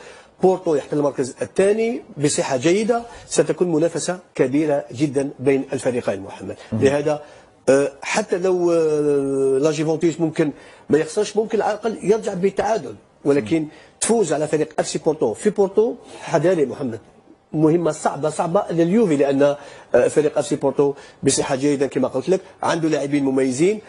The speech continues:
Speaker 1: عنده مناصرين دائمًا وراء ال-، الفريق، آه، في الوقت الصعب وفي الوقت ال-، كما نقولوا المليح. لهذا المهمة تاع جوفنتوس تكون صعبة، صعبة سنة.
Speaker 2: مم.
Speaker 1: لو ير-، لو يرجع ل-، ل-، ل-، جوفنتوس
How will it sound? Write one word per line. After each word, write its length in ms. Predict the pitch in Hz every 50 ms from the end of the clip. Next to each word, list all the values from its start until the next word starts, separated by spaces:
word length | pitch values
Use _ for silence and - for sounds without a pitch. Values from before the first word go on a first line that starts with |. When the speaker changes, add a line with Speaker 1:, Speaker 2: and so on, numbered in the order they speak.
| - - -
Speaker 1:
عنده 240 | - - 160 147 151
مناصرين 560 | 151 156 151 151 151 147 - 165 160 156 139
دائمًا 380 | 123 151 160 - 151 151 151 139
وراء 400 | 139 143 143 151 156 147 - -
ال-، 160 | 131 131 131
الفريق، 440 | 131 127 117 - 147 151 180 220 220 - - - - - - -
آه، 220 | - 139 143 139 135
في 100 | 127 -
الوقت 260 | 151 151 156 156 -
الصعب 380 | 143 - - 214 - 147 139
وفي 260 | 143 143 135 131 - 151
الوقت 300 | 147 165 180 - - -
ال-، 280 | 139 135 135 131 127
كما 160 | - 147 139
نقولوا 220 | 127 - 143 131 127
المليح. 440 | 131 123 135 165 226 247 - - - - _ - - _ _ _ -
لهذا 440 | 139 143 143 151 151 156 156 170 - - - - _ -
المهمة 400 | - 160 175 190 185 185 180 165
تاع 200 | 156 156 143 147
جوفنتوس 600 | 143 143 131 143 135 143 139 127 - 190 185 -
تكون 320 | - - 156 - - 180 156
صعبة، 400 | - - - 196 165 151 151 -
صعبة 320 | - - 147 156 165 123
سنة. 180 | 120 - - - - - - - -
Speaker 2:
مم. 160 | 110 110 104 - -
Speaker 1:
لو 120 | 156 147
ير-، 120 | 170 202 170 160 156
لو 120 | 160 156
يرجع 280 | 190 220 208 165 185 143
ل-، 40 |
ل-، 380 | 143 151 151 151 147 147 143 143
ل-، 120 | 143 143
جوفنتوس 520 | 139 160 160 160 165 160 - 185 165 127